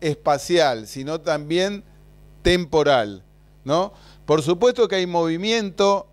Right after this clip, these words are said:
cuando vemos en una, una obra arquitectónica. No es que una iglesia tenga rueditas abajo, sino que el movimiento se genera porque hay curvas contra curvas,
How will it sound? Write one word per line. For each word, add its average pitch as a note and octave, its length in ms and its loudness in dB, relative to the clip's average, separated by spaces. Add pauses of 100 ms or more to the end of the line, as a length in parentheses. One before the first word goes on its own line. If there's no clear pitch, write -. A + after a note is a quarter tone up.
cuando C3 300 -2
vemos D#3 320 2
en C#3 100 -6
una, C#3+ 300 -8
una C#3+ 220 0
obra D3 180 4
arquitectónica. B2 960 -2
No D#3+ 160 -2
es F#3 60 -2
que D#3 180 -2
una D3 180 -4
iglesia C#3+ 380 -2
tenga C#3+ 200 0
rueditas C3+ 520 -2
abajo, D3+ 520 2 (300)
sino G3 600 0
que E3 80 -6
el D#3 80 -4
movimiento F3+ 640 -4
se D3 160 -4
genera F3+ 520 0
porque D3+ 360 -2
hay C3 300 -2 (360)
curvas G3 520 0
contra C#3+ 500 -6
curvas, F#3+ 600 2